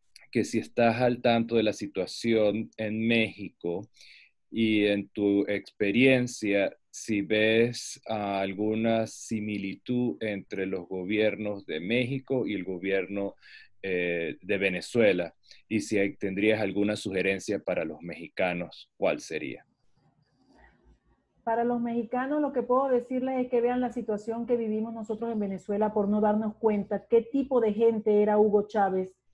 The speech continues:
Speaker 2: y, peor aún, qué tipo de persona es Nicolás Maduro. Yo pienso que en el tipo de gobierno quizás haya similitudes, pero en la persona no. Nicolás Maduro es una persona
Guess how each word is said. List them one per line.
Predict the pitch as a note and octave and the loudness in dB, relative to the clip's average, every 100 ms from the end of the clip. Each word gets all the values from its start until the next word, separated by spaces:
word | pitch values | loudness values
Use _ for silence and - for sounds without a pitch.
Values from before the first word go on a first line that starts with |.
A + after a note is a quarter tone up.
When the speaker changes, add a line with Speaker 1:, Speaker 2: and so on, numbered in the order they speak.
| _ _ _ _ _ _ _ _ _ - | _ _ _ _ _ _ _ _ _ 2
Speaker 2:
y, | C4 B3+ | 2 4
peor | A3+ A3 A#3 C4 | 6 8 6 6
aún, | A#3+ A3+ G3 F3+ | 6 6 2 0
qué | A3 | 0
tipo | A3 B3 B3 | 0 2 4
de | A3+ | 4
persona | G#3+ F#3+ - A#3 A3+ | 4 -4 -2 -2 0
es | G#3+ | 0
Nicolás | G#3+ G#3 F#3 F#3+ | 0 0 0 -2
Maduro. | F#3+ F3+ E3 D3 - _ _ _ _ _ _ _ _ _ _ | -4 -4 -6 -8 -14 _ _ _ _ _ _ _ _ _ _
Yo | F#3 A3 C4 D#4+ F#4+ A#4 _ _ - | -10 0 2 2 -2 -10 _ _ -4
pienso | C4+ D4 D#4 - D#4 | 0 0 0 -4 -2
que | B3 | 0
en | A3+ | 2
el | G#3 G#3 | 0 0
tipo | C#4 C#4 D#4 | -2 0 0
de | B3 | 2
gobierno | A3 A3 B3 B3+ C4 | 4 4 4 2 0
quizás | B3 G#3+ A#3 B3 - | -4 -2 -2 -2 -2
haya | A3+ A3 | 0 2
similitudes, | A#3 A#3+ G#3 F#3+ F#3 G3 F3 E3 - | 0 0 0 0 -2 -2 -2 -4 -2
pero | G3+ G#3 | 2 4
en | G#3 | 4
la | G3+ G3 - | 2 0 -6
persona | F3+ - G#3+ A#3 A#3 | -8 -4 -2 0 -2
no. | F#3+ E3 D3 D3 _ _ _ _ - - - - - - - - - - | -2 -4 -6 -10 _ _ _ _ -20 -20 -20 -20 -20 -20 -20 -20 -20 -10
Nicolás | A3 A3+ G#3+ G#3 G#3+ | -4 0 4 4 4
Maduro | C4 C4 A#3+ B3+ C4+ C4 B3 | 2 2 2 2 2 0 -2
es | A3 A#3 | -4 -4
una | A#3 | -4
persona | G#3 G3 G#3+ G#3+ A3+ | -4 -2 -2 -2 -6